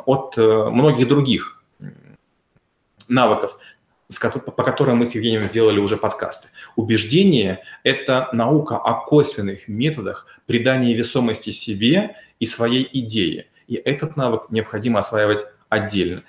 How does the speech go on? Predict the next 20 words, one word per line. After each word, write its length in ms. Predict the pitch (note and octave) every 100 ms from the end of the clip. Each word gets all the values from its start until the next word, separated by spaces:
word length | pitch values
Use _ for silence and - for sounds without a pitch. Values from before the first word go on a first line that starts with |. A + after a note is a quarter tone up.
| -
Вряд 260 | G#2+ C3+ D3
ли 60 | A#2
вы 100 | A2+
знаете 420 | A2+ G#2 G2 A#2
эти 200 | A2+ G#2+
методики, 420 | G#2+ E3 D3+ -
потому 320 | - G#2 A2
что 160 | C3 A2
они 140 | G#2+
основаны 560 | G2 - B2 A#2 A2+ - _ -
на 180 | A#2 B2
исследованиях 680 | B2 - A#2+ A2+ G#2 G#2 -
мозга, 480 | G#2+ F#2+ F2+ - - - -
на 180 | A2+
опросах 720 | B2 A2 A2+ B2+ - B2 - _ -
многочисленных 840 | A2+ A2 A2+ C3 A2+ A2+ A2 - _ _
людей 600 | - G#2+ A2 A2+ C#3 D3
в 60 | A#2
разных 320 | A#2 A#2+ A2+
странах. 480 | - A2 D#2+ - -